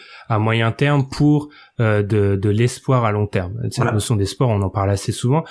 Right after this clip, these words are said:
Speaker 2: Mhm.
Speaker 1: Donc effectivement, moi je trouvais ça important de dire, rappeler deux choses sur la reconstruction. C'est donc, euh, les fenêtres d'opportunité. Parce que souvent on voit des fans qui demandent à la reconstruction, mais ces fenêtres-là, elles s'ouvrent pas tout le temps. Donc, euh, il faut,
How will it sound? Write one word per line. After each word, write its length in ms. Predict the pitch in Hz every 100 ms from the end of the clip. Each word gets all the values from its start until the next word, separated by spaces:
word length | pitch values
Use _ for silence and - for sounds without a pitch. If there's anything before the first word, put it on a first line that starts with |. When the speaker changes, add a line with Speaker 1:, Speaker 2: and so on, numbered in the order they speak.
| -
Speaker 2:
Mhm. 140 | 107 101
Speaker 1:
Donc 140 | 113
effectivement, 400 | 127 156 139 190
moi 140 | 165 180
je 100 | -
trouvais 180 | 147
ça 140 | 131 135
important 420 | 123 131 - 160
de 60 | 135
dire, 280 | 123 131 - -
rappeler 320 | 110 127 131 131
deux 180 | 143
choses 280 | 147 180 165
sur 100 | -
la 80 | 110
reconstruction. 520 | 104 110 139 135 170
C'est 120 | 131 117
donc, 240 | 110 101
euh, 80 | 95 - - _
les 100 | 113
fenêtres 300 | 104 139 139
d'opportunité. 640 | 131 123 120 - 131 123 160
Parce 300 | - - -
que 60 | 135
souvent 300 | 135 175 208
on 40 | 165
voit 120 | 160
des 100 | 139
fans 200 | 135 165
qui 160 | - 123
demandent 280 | 127 131
à 180 | 113 107 - _
la 80 | 117
reconstruction, 520 | 123 131 127 160 254
mais 180 | 156 - _ _ _ _
ces 200 | - 127
fenêtres-là, 460 | - 139 143 135 127
elles 80 |
s'ouvrent 320 | 147 135 - -
pas 220 | 214 202
tout 320 | 202 - 180
le 80 | 143
temps. 300 | 185 254 - _
Donc, 220 | 123 117 127
euh, 260 | 110 107
il 120 | 107
faut, 260 | 104 131 113